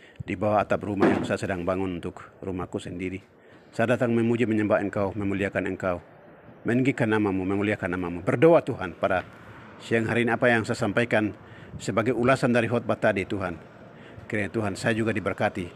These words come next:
Orang yang ada di sini, dengar juga diberkati. Orang yang ada di dalam H P mereka,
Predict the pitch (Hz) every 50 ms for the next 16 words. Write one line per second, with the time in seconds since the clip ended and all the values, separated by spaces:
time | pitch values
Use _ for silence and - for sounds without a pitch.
0 | - - - - - - - - - - - - - - 110 113 107 107 107 117
1 | - - 104 107 98 98 95 - 120 104 104 101 101 107 95 101 95 107 107 95
2 | 95 104 104 101 87 95 78 82 - - 92 90 - 90 82 - - - - -
3 | - - - - - - - - - 107 107 110 107 107 104 101 107 113 101 95
4 | 104 98 98 98 - - - - - - - - - - 113 110 - 107 101 101
5 | 95 98 98 - - - - - - - - - - 120 - - 120 110 113 113
6 | 120 - - 101 92 80